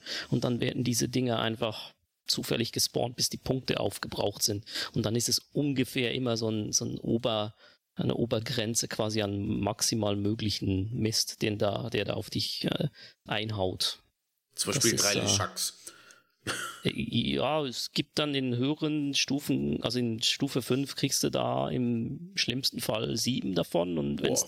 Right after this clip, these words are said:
Speaker 1: dann die sieben richtigen sind, dann hast du Party, also. <laughs>
Speaker 2: Say goodbye.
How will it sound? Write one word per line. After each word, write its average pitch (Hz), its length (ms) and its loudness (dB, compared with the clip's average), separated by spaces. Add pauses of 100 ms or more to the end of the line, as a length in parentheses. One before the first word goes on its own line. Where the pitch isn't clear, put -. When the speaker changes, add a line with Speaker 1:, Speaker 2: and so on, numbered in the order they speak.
Speaker 1:
dann 143 140 -6 (440)
die 131 80 2
sieben 131 320 2
richtigen 139 460 0
sind, 131 300 0
dann 120 280 2
hast 123 180 2
du 127 60 -2
Party, 110 560 -2
also. 113 300 -2
<laughs> - 1900 -8
Speaker 2:
Say 135 560 0
goodbye. 98 920 -2